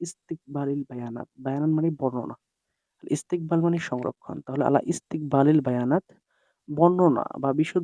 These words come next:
বর্ণনা সংরক্ষণের জন্য, আও, আউল মালুমাত, অথবা কি?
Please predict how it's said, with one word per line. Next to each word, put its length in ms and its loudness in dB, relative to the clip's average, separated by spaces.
বর্ণনা 300 4
সংরক্ষণের 720 0
জন্য, 340 -4
আও, 300 4
আউল 260 8
মালুমাত, 460 2
অথবা 340 0
কি? 220 -2